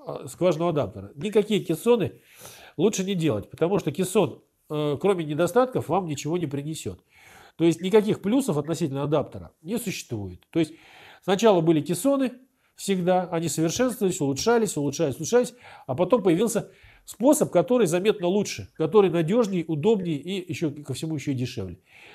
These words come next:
То есть, а, обустройство посредством адаптеров, оно предпочтительнее во всех случаях абсолютно. Потому что можно уверенно по всему району сказать, где бы у вас скважина ни была, э, приоритет, э, обустройства с адаптером против кессонов всяких.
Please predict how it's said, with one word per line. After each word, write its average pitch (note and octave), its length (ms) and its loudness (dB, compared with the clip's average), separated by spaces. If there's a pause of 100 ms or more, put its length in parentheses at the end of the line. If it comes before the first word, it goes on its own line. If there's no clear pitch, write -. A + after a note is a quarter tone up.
(180)
То F#3 80 4
есть, F#3 160 2 (300)
а, - 240 -8
обустройство F#3+ 580 4
посредством E3+ 540 2
адаптеров, G#3 480 4
оно F3+ 240 0
предпочтительнее B2 800 -4
во E3+ 240 6
всех G#3+ 300 0
случаях D#3+ 380 -2
абсолютно. B2+ 360 0
Потому C#3 160 -4
что G3 140 2
можно F3 260 2
уверенно F3 300 2
по C#3 80 -8
всему D#3+ 240 -6
району D#3+ 240 0
сказать, A#3 360 2 (440)
где F3 220 2
бы F3 100 6
у - 20 4
вас D#3+ 160 4
скважина D#3 340 0
ни D3+ 140 -2
была, B3+ 380 4 (760)
э, D#3 460 0 (340)
приоритет, F#3+ 560 2 (220)
э, E3+ 140 -20 (200)
обустройства D#3+ 540 0
с - 160 -8
адаптером C#3+ 480 0
против D3+ 320 -2
кессонов A#2+ 400 -8
всяких. - 420 -16